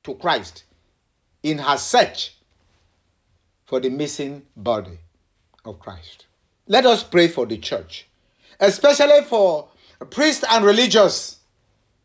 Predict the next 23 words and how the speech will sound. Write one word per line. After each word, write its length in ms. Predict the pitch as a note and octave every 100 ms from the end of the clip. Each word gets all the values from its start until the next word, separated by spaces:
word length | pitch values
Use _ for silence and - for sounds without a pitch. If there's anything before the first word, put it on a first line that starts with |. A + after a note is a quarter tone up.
| _ _ _ _ _ _ _
who 140 | D4+
have 300 | D4+ D4 F#3+
given 440 | F#3 F4+ F4+ F4+ E4
their 240 | C#4+ B3+
whole 400 | A#3 D4+ D4 C#4+
heart 520 | C4+ C4 A3 - _ _ _ _ _ _ _ _ _ _ _
to 100 | F#3
the 80 |
service 440 | F3 G#3+ G#3 A3 -
of 120 | D3+
Christ, 480 | - D3+ G#2+ - _ _ _ _ _ _ _ _ _ _ -
to 180 | A#3
truly 720 | A3 - D4+ F#4 D#4 F3 G2 - _ _
search 600 | - - D#4 E4 E4 - _
for 160 | - F3+
that 340 | F3 A3+ A3+
Christ, 600 | - G3 C3+ G#2+ - - _ _ _ _
for 180 | D3
Christ 400 | - G3+ C3+ C3 _ _ _
in 180 | - A#3
their 180 | A#3 A3
whole 320 | F#3 C4+ C4+
heart 460 | - G#3+ D3+ -